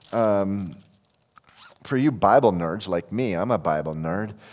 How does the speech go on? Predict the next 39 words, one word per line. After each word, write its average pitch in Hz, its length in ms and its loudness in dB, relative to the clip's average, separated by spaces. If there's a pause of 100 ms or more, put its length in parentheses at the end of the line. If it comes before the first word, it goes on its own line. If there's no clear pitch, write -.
(300)
uh, 98 420 2
the 110 140 -6
first 185 300 4
time 170 340 2
ever 170 280 4
was 120 300 4
in 123 380 2
Leviticus 123 680 2
chapter 131 640 2 (240)
seventeen, 139 600 4
verse 120 280 2
seven, 117 500 6 (220)
where 110 160 2
Moses 120 500 2
told 123 240 4
the 107 80 0
people, 117 580 2 (220)
"You 113 140 -2
shall 113 220 4
kno-, 113 280 2
you 117 160 -2
shall 110 220 0
know, 117 320 4
or 110 180 4
the 107 100 0
Israelites 117 440 2
shall 104 160 0
no 110 240 2
more 117 320 4
offer 113 280 2
the 101 140 -8
sacrifices 107 800 -2
to 101 120 -6
demons." 101 540 -2 (540)
And 139 400 6 (120)
the 123 220 6
word 127 580 6
there 120 480 8
is 117 460 2